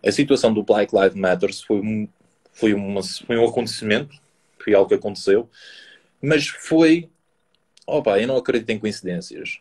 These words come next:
nem teorias da conspiração, mas acho que acontece no momento exato para que o Donald Trump saia do, saia do poder dos Estados Unidos.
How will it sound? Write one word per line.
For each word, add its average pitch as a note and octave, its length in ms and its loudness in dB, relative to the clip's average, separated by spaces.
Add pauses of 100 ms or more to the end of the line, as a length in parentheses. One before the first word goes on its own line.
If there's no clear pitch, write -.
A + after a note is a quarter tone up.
(140)
nem G2 140 -4
teorias G2 380 0
da F#2+ 100 2
conspiração, F2 720 -2 (640)
mas G2+ 200 0
acho G#2+ 180 4
que - 80 -2
acontece A#2 680 -4
no A2 100 -4
momento A2+ 400 -4
exato G2 440 0
para G#2+ 160 -2
que G#2+ 100 -8
o - 20 -4
Donald G#2 260 -2
Trump G#2 360 -4
saia G2 320 -4
do, F#2+ 440 0
saia G2 300 2
do G2 120 -6
poder F#2+ 220 -4
dos F#2 100 -12
Estados F2+ 240 -2
Unidos. F2+ 240 -10